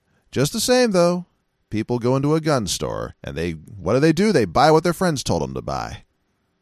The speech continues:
Usually, they do this without having ever actually test-driven the model at a range. I get it.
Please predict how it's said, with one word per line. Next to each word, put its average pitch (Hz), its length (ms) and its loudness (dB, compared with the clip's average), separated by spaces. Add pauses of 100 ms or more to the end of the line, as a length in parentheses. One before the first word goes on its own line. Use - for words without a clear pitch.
(120)
Usually, 107 480 0
they 80 300 -6 (160)
do 85 140 -4
this 73 220 -4
without 76 300 -4 (600)
having 85 380 -6
ever 80 320 -4 (140)
actually 104 460 -4 (180)
test-driven 73 760 -8
the 73 80 -8
model 92 360 -4
at 135 140 -6
a 156 60 -4
range. - 560 -10 (1300)
I 175 80 -4
get 175 280 -4
it. - 200 -12